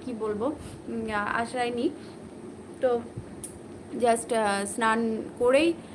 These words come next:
আমি লাইভটা on করলাম। আমি দেখলাম এরপরে আমি যদি আবার দেরি করি তাহলে আর আমার লাইভে আসা হবে না, বিকেল হয়ে গেলে আর লাইভে আসা হবে না।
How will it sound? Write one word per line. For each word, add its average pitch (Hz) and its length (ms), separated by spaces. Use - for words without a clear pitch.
আমি 233 260
লাইভটা 208 480
on 202 100
করলাম। 196 320
আমি 208 160
দেখলাম 240 380
এরপরে 262 460
আমি 269 140
যদি 277 200
আবার 269 240
দেরি 247 220
করি 349 220
তাহলে 240 340
আর 262 380
আমার 285 200
লাইভে 202 280
আসা 196 280
হবে 220 200
না, 311 100
বিকেল 269 340
হয়ে 277 160
গেলে 262 140
আর 214 140
লাইভে 180 300
আসা 185 260
হবে 185 200
না। 190 120